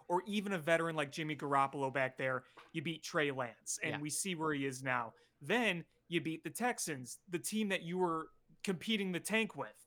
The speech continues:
Speaker 1: You
Speaker 2: Yeah.
Speaker 1: beat Davis Mills, and you needed Roquan Smith to intercept him to set up a game-winning field goal. You almost lost that game. Then it looked like an impressive win at the time, but you went on the road to New England and beat Bill Belichick and Mac Jones.
Speaker 2: Yeah.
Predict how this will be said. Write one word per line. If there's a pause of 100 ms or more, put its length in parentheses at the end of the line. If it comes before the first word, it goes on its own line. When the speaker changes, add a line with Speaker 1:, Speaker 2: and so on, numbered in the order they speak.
Speaker 1:
You
Speaker 2:
Yeah.
Speaker 1:
beat
Davis
Mills,
and
you
needed (340)
Roquan
Smith
to
intercept
him
to
set
up
a
game-winning
field
goal.
You
almost
lost
that
game. (340)
Then (400)
it
looked
like
an
impressive
win
at
the
time,
but
you
went
on
the
road
to
New
England
and
beat
Bill
Belichick
and
Mac
Jones.
Speaker 2:
Yeah.